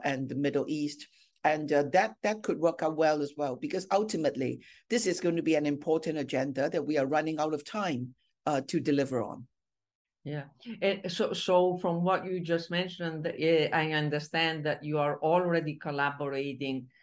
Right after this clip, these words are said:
Speaker 2: with big organizations or with industry experts and bringing all this expertise together in, in a, in a way to benefit your, your, um,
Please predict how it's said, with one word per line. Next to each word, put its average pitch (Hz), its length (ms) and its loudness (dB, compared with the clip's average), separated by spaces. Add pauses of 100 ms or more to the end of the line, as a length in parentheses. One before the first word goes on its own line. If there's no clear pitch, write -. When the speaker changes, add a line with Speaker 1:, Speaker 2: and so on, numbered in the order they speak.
(180)
Speaker 2:
with 147 400 2 (220)
big 151 300 -2 (400)
organizations 143 1400 0
or 139 500 2
with 135 400 0 (300)
industry 147 800 -2
experts 147 640 -2
and 135 200 -6
bringing 143 480 0
all 139 340 -2
this 135 220 -6
expertise 139 640 -6
together 131 640 -2
in, 135 180 -4
in 127 340 -4
a, 117 280 -4 (360)
in 147 140 0
a 143 100 0
way 143 460 2 (280)
to 160 100 0
benefit 147 720 -2 (420)
your, 135 540 2
your, 127 720 -2
um, 113 320 -6